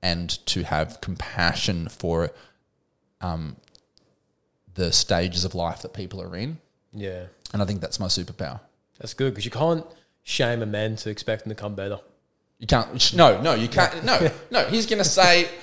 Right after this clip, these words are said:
Speaker 1: he's gonna ma-, it's ma-, gonna make him worse.
Speaker 2: Yeah, 'cause I feel like what gets the best out of me and a lot of men that I know is when you compliment them on the things they're doing right or the things that you are an example of what good is. Then
Speaker 1: Yeah,
Speaker 2: that gets the
Speaker 1: positive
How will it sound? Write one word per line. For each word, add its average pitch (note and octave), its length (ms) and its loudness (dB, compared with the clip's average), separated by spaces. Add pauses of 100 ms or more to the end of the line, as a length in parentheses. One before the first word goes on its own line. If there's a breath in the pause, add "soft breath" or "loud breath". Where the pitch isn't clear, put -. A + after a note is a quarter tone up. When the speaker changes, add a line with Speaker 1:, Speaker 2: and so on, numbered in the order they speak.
(160 loud breath)
Speaker 1:
he's A3+ 180 4
gonna A#3 160 8
ma-, G#3+ 160 8
it's A3+ 140 0
ma-, B3 100 4
gonna B3+ 160 2
make B3 160 4
him B3 180 2
worse. A#3+ 400 10
Speaker 2:
Yeah, B2+ 200 6
'cause C#3 180 0
I C#3 40 4
feel F3+ 220 6
like D#3+ 200 8 (280 loud breath)
what E3+ 200 8
gets F3+ 160 8
the E3 80 4
best D3 280 6
out C#3 200 8
of A#2+ 60 0
me B2 160 2
and A#2 100 2
a - 20 0
lot A#2 160 2
of A#2+ 80 0
men A#2+ 180 0
that A2+ 80 2
I G#2+ 120 2
know A2 300 2 (340 loud breath)
is A#2+ 160 -6
when B2+ 200 2
you A#2+ 400 0
compliment D3+ 520 2
them C#3+ 140 -2
on B2+ 100 2
the A2+ 140 -4
things B2 320 0
they're A#2+ 60 -4
doing A2+ 280 0
right A2+ 260 0 (240 soft breath)
or A#2 60 -10
the A#2 80 -4
things C3+ 220 0
that B2 80 0
you B2 360 -4
are A#2+ 120 0
an A2+ 80 0
example A2+ 440 -2
of G#2 120 -6
what A2 260 -4
good A2+ 180 -8
is. A#2 240 -4 (400 loud breath)
Then C#3 280 2
Speaker 1:
Yeah, - 20 -4
Speaker 2:
that G#2+ 60 -8
gets E3+ 200 6
the G3+ 60 10
Speaker 1:
positive G#3+ 260 10